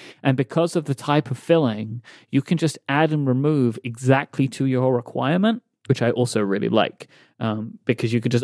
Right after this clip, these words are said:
unzip the bag, like, the casing that's inside of your pillowcase or whatever, and just take or add the, the filling, which I really like 'cause you can be exactly as you want to be.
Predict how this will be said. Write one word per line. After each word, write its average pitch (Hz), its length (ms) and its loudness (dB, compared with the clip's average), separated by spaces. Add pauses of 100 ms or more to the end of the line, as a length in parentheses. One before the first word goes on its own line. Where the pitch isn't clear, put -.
unzip 127 480 0 (120)
the 113 460 0 (100)
bag, 120 440 0
like, 113 160 -4
the - 80 -18
casing 117 480 2
that's - 200 -2
inside 113 440 0
of 107 100 -4
your 107 120 0
pillowcase 113 520 -2
or 113 80 0
whatever, 117 420 0 (300)
and 123 140 2
just 123 200 0
take 123 320 -2
or 120 200 2
add 113 320 0 (480)
the, 110 280 0
the 101 120 -4
filling, 123 420 -2
which - 140 -2
I 107 100 0
really 120 260 2
like 117 140 -4
'cause 117 80 -12
you 117 80 -2
can 107 120 -2
be 107 100 2
exactly 117 420 0
as 113 100 0
you 117 60 -2
want 110 220 0
to - 80 -18
be. 117 200 0